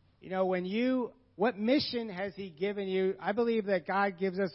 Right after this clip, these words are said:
all a collective mission to reach the world for Him, but there's certain things that are more inspiring and touch each one of us in a different way.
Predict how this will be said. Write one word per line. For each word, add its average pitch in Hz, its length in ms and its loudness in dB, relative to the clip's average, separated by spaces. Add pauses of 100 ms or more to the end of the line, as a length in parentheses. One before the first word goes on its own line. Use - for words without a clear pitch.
(140)
all 214 440 2
a 190 80 4
collective 196 560 -2
mission 185 580 -8
to 180 320 -6 (380)
reach 202 220 -2 (120)
the 190 80 0
world 202 400 2
for 175 140 0
Him, 175 480 0 (880)
but 185 160 6
there's 202 180 8 (120)
certain 262 580 6 (120)
things 220 440 8
that 190 140 4
are 185 100 4
more 220 500 4 (400)
inspiring 190 880 -2
and 170 220 -8
touch 202 240 0 (120)
each 180 240 -6
one 185 200 -2
of 170 100 -2
us 170 220 2
in 156 100 -2
a 139 60 0
different 143 400 0
way. 104 300 -4